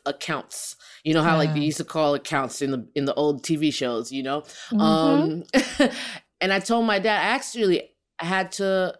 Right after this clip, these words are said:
Speaker 1: I didn't have to do anything, but I was curious. I was like, "Hey,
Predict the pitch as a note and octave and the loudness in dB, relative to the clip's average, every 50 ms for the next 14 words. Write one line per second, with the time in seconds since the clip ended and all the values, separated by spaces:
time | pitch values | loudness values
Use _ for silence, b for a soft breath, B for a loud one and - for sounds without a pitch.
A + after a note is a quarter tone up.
0 | _ _ _ _ _ _ - F#3 G3+ A3 G3+ F#3 E3+ E3 D3 C#3 B2 C#3+ C#3 C#3+ | _ _ _ _ _ _ -6 -4 -2 -2 0 -2 -2 -4 -6 -8 -6 -4 -4 -2
1 | C#3+ C#3+ C3 - C3+ C3 B2+ A2+ B2+ C#3 C#3+ C#3+ C3+ C3 - - - D#3+ D3+ D3 | -4 -4 -6 -8 -8 -8 -6 -4 -2 -2 -2 -2 -2 -4 -8 -8 -4 -2 0 0
2 | D3 C#3 C3 B2 B2 - - - D3 D3 D3 C#3+ D3+ D3 C#3 C3+ D3 G3+ G#3 F#3+ | 0 0 -2 -4 -6 -8 -8 -6 -4 -4 -4 -4 -4 -6 -4 -4 -2 0 2 2
3 | E3 D3+ D3 C#3+ C#3 | 2 0 -2 -4 -6